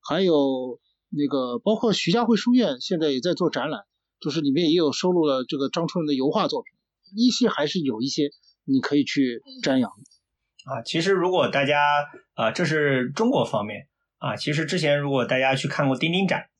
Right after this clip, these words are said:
Speaker 2: 啊，也可以在那个钉钉展里面去那个搜寻那个张春仁相关的踪迹。我记得二零二一年的时候就有一个号称是全球最大规模的钉钉主题展，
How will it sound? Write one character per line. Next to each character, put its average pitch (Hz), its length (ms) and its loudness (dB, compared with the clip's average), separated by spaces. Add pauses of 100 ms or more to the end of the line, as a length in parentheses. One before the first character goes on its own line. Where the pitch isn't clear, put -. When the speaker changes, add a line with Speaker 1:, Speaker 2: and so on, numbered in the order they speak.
(520)
Speaker 2:
啊， - 160 -8
也 117 120 0
可 139 100 -2
以 131 60 2
在 135 200 2
那 123 160 0
个 117 240 0
钉 156 180 -4
钉 202 140 0
展 113 200 0
里 113 120 0
面 104 180 -10
去 113 320 -2
那 110 160 -8
个 104 220 -6
搜 127 200 -4
寻 110 360 -6
那 107 120 -8
个 104 160 -10
张 123 200 -2
春 127 120 0
仁 110 160 -4
相 120 220 -2
关 120 140 0
的 113 100 0
踪 117 220 -2
迹。 113 240 -6
我 110 100 -6
记 156 140 -4
得 165 80 2
二 170 220 2
零 135 140 0
二 160 200 0
一 196 60 -4
年 151 140 0
的 110 120 -2
时 120 120 -4
候 107 140 -2
就 117 220 -4
有 104 80 -6
一 101 160 -12
个 120 140 -4
号 143 200 0
称 147 160 -2
是 143 80 0
全 139 240 -2
球 156 160 -2
最 185 160 -2
大 147 180 0
规 127 120 -2
模 117 160 2
的 113 80 -2
钉 123 160 0
钉 127 120 2
主 117 120 -6
题 107 160 -4
展， 107 180 -4